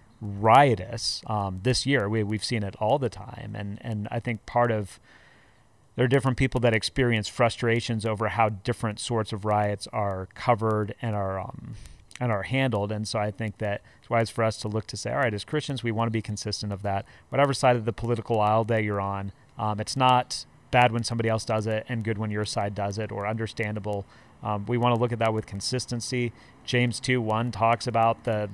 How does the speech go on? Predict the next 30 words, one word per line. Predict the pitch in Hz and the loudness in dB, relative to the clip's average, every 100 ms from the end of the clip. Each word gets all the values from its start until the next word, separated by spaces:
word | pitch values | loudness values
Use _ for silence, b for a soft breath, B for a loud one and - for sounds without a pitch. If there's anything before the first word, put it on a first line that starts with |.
| 104 | -2
the | 117 | -2
lack | 107 113 113 120 - | 4 6 6 4 0
of | 143 120 | -4 -4
a | |
place | - 127 120 | 0 0 0
for | - 113 | -2 -6
favoritism | - 120 117 127 113 120 117 113 | -2 -2 0 -2 -2 -4 -2 -2
within | 110 113 | -2 -4
the | 104 | 2
gospel | 110 117 - 110 | 4 2 0 -6
of | 92 | -6
Jesus. | 92 110 113 120 120 - - B B B B - | -4 -4 -2 -4 -4 -8 -14 B B B B 0
Um, | 107 104 101 - - | 2 2 -2 -8 -2
so | 143 123 | 6 6
we | 117 120 | 6 0
need | 135 135 | 0 2
to | |
be | 113 | -2
set | 107 131 - | 0 -2 -2
free | 127 127 | -2 0
enough | 110 - | 0 -2
to | 113 | -6
say, | - 104 101 101 b b - | -4 -2 -2 -4 b b -6
"There's | 117 | -4
an | 117 | -2
evil | 156 170 | -2 -2
thing | 139 135 | -2 -4
that | 110 | -4
happened." | 95 95 - 104 104 101 _ _ _ | -2 -4 -6 -8 -8 -10 _ _ _
Um, | 107 104 101 95 | -2 0 0 -4